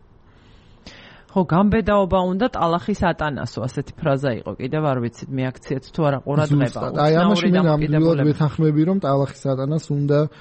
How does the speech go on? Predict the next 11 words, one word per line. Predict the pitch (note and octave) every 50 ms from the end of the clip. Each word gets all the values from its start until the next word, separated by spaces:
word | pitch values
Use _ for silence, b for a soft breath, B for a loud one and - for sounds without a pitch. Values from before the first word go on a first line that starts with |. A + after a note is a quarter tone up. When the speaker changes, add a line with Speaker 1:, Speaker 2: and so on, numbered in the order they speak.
| B B
Speaker 2:
ძალიან | - - D3 C3+ C#3+ C#3 C3+
დიდი | C3 C#3 C3+ D#3
გამბედაობა. | C#3+ C#3 C3 C3 B2+ C3 C3 - C#3 C#3 D3 - -
Speaker 1:
ანუ, | - D3+ E3+ E3+
Speaker 2:
განსაკუთრებით, | D3+ D#3+ D#3 F3+ D#3 C#3 - E3 E3 E3 D#3
Speaker 1:
უნდა | F3+ - - F#3 G3 G#3
Speaker 2:
როდესაც | G#3 F3 -
ჩვენ | - - - - - F#3
Speaker 1:
უკრაინას | F#3 - G#3+ G3+ F#3 F3+ E3+ A3 A3+ E3+
Speaker 2:
გვინდებს | D#3+ F#3+ F3+
Speaker 1:
აეტანა | E3+ E3+ F3 F#3 G3 F3+ E3+ E3+ F#3 G3 G#3+